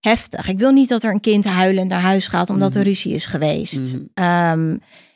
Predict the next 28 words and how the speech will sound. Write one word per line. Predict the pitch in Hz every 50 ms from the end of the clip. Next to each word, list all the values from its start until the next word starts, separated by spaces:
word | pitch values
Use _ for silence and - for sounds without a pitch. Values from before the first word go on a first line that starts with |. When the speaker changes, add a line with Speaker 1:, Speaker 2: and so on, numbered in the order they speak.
| _ _ -
Speaker 1:
ik | - -
heb | 208 196 196
wel | 208 202
eens | 208 196 -
vroeger | - 226 220 - - 208
gehad | 202 - 208 202 202
dat | 202 202 202
er | 202 202
kinderen | - 220 208 208 208 196 202
kwamen | - 208 202 202 196
spelen | - - - 214 214 220 226 208 175 151 160 - -
en | 170 196
dan | 202 208 202 - -
was | - 185 196 185 -
mijn | - 185 185
dochter | 190 208 208 - - 190
gewoon, | - - 190 170 170 -
ging | - 196 190
iets | 180 - -
anders | - 269 294 254 208 -
doen. | - 165 147 202 208 226 - _ _
Speaker 2:
Mhm. | - 131 131
Speaker 1:
Weet | 160 -
je, | 220
toen | - 220 214
was | 196 190
ze | - 196
vijf. | - - 247 202 170 143 - 143 -